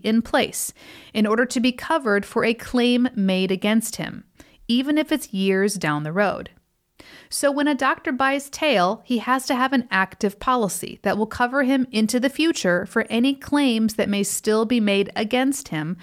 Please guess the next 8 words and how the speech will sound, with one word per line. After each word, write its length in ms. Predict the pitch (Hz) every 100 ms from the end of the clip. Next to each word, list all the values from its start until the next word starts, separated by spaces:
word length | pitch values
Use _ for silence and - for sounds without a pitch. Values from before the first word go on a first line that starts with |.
| - -
for 140 | - 208
services 560 | - 254 233 233 214
that 120 | 202 185
he 200 | - 190
rendered 800 | 190 277 339 262 165 165 175 - -
in 180 | 190 175
the 80 | 175
past. 600 | - 202 - - -